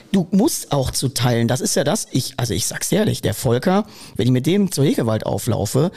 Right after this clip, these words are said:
ich, äh, da reden wir mal übers letzte Drittel,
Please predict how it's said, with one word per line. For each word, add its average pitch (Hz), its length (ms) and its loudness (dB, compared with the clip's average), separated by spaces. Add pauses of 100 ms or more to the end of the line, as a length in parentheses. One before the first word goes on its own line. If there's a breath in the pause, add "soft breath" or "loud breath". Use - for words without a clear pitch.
(340 loud breath)
ich, - 220 -2
äh, 107 300 2
da 117 280 -2
reden 131 400 2
wir 143 100 4
mal 135 180 2
übers 127 240 0
letzte 151 300 0
Drittel, 120 420 0